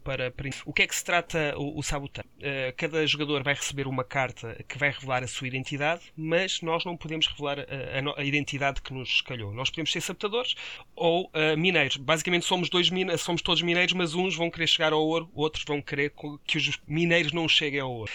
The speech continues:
Existem três cartas na mesa em que um, uma carta é ouro, existem duas que são carvão ou pedra, sei lá o que quiserem, mas não é o ouro. E existe uma carta de início que é onde nós vamos começar a,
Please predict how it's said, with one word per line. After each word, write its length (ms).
Existem 380
três 260
cartas 480
na 80
mesa 460
em 120
que 180
um, 320
uma 180
carta 320
é 40
ouro, 400
existem 420
duas 240
que 100
são 180
carvão 440
ou 120
pedra, 380
sei 240
lá 140
o 80
que 200
quiserem, 340
mas 320
não 240
é 60
o 60
ouro. 260
E 100
existe 240
uma 100
carta 320
de 80
início 480
que 320
é 80
onde 200
nós 140
vamos 140
começar 400
a, 60